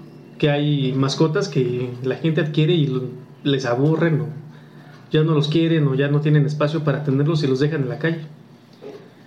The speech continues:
Entonces, esos pobres animales ya no tienen la misma supervivencia o el mismo nivel de supervivencia que tienen los demás animales que están en estado salvaje o que siempre han estado en situación de calle.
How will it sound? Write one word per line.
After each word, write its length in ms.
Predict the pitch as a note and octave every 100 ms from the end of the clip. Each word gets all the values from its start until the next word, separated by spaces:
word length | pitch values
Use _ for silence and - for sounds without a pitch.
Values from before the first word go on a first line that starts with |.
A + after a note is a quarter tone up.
| - -
Entonces, 440 | D3+ F3+ F#3+ G3
esos 240 | F#3+ G#3
pobres 320 | - F3+ F#3 E3
animales 480 | C#3+ C#3 C#3+ D#3+
ya 100 | D#3 C#3+
no 340 | D3+ D3 C#3+ -
tienen 500 | - E3 D#3+ D3 C#3+ C#3+ - - - - -
la 240 | C#3+ B2+
misma 280 | C#3 C#3+ D3
supervivencia 800 | D3 D3 E3+ - B2 C#3 D3 F#3
o 200 | C#3+ B2
el 40 | B2
mismo 240 | C#3 C#3+
nivel 320 | C#3 B2 C#3 C#3
de 60 |
supervivencia 540 | C#3+ - D#3+ F#3+ D#3 D#3
que 80 |
tienen 260 | - C#3+ C#3+
los 100 | B2
demás 320 | A#2+ C3 D3
animales 360 | C#3 B2 C3 C#3
que 40 | -
están 260 | - D#3
en 100 | C#3
estado 260 | C3 - C#3+
salvaje 400 | C#3+ A#2+ C3+ E3
o 40 | D3+
que 100 | C#3+
siempre 400 | D#3+ E3 D#3+ D3+
han 260 | D3+ - - - - - - - - -
estado 400 | D3 D3+ D3 D3+
en 160 | -
situación 400 | - C3+ - D3 C3+
de 80 |
calle. 240 | B2+ D#3+